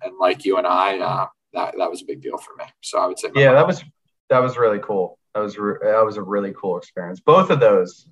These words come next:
Speaker 2: are definitely top tier.
Speaker 1: What?
Speaker 2: Um,
Speaker 1: Me or my mom?
Speaker 2: No, I mean, like, the, the Iron Man moments,
Speaker 1: Oh, okay.
Speaker 2: as well as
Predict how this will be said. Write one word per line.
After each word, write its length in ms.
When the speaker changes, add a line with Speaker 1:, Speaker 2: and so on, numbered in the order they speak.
Speaker 2:
are 80
definitely 540
top 300
tier. 280
Speaker 1:
What? 320
Speaker 2:
Um, 280
Speaker 1:
Me 320
or 80
my 140
mom? 320
Speaker 2:
No, 140
I 180
mean, 440
like, 260
the, 120
the 160
Iron 340
Man 500
moments, 480
Speaker 1:
Oh, 60
okay. 280
Speaker 2:
as 200
well 280
as 380